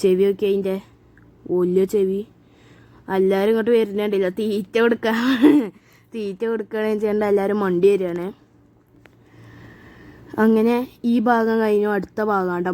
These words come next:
മയിലാളാണ്ട്. മയിലാൾ ഇഷ്ടംമാരുണ്ട് കേട്ടോ. മയിലാൾ കൂട്ടിലൊന്നല്ല, ഞങ്ങൾക്ക് എന്താ വേണമെങ്കിൽ പിടിച്ചും കൊണ്ടുപോവാം. അതൊന്നും ആരും അറിയാനും പോണില്ല, കാരണം അത്രക്കും മയിൽ, പറഞ്ഞാൽ അത്രക്കും മയിലാണ്. ഓക്കെ, മലയാടാണ് തോന്നുന്നു. കണ്ടോ, നല്ല കൊമ്പ്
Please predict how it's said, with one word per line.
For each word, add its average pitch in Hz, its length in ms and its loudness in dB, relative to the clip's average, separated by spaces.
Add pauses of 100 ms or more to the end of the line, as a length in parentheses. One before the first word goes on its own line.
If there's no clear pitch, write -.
മയിലാളാണ്ട്. 220 580 0 (160)
മയിലാൾ 254 460 0
ഇഷ്ടംമാരുണ്ട് 269 1000 2
കേട്ടോ. 185 220 -10
മയിലാൾ 214 280 -6 (120)
കൂട്ടിലൊന്നല്ല, 262 720 0
ഞങ്ങൾക്ക് 220 360 -2 (520)
എന്താ 233 240 0
വേണമെങ്കിൽ 226 340 2
പിടിച്ചും 233 360 -4
കൊണ്ടുപോവാം. 196 440 -2 (460)
അതൊന്നും 214 340 -4
ആരും 214 240 -2
അറിയാനും 196 460 -4
പോണില്ല, 175 300 -2 (540)
കാരണം 196 300 0 (100)
അത്രക്കും 254 720 2
മയിൽ, 254 180 -2 (120)
പറഞ്ഞാൽ 233 240 -6
അത്രക്കും 240 500 -8
മയിലാണ്. 180 400 -6 (360)
ഓക്കെ, 254 200 -4 (300)
മലയാടാണ് 220 600 0 (100)
തോന്നുന്നു. 190 360 -2
കണ്ടോ, 190 240 -6 (300)
നല്ല 202 180 -10 (140)
കൊമ്പ് 202 400 2